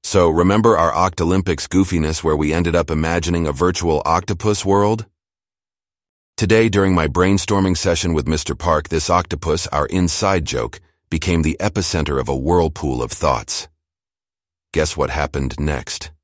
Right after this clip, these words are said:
A fusion Italian-Korean restaurant suddenly got an octopus mascot.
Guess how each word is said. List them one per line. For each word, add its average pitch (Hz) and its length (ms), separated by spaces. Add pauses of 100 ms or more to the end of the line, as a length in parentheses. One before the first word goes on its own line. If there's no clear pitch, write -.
(400)
A 87 80
fusion 113 360
Italian-Korean 95 920
restaurant 82 440
suddenly 85 380
got 80 240
an 80 80
octopus 78 540
mascot. - 580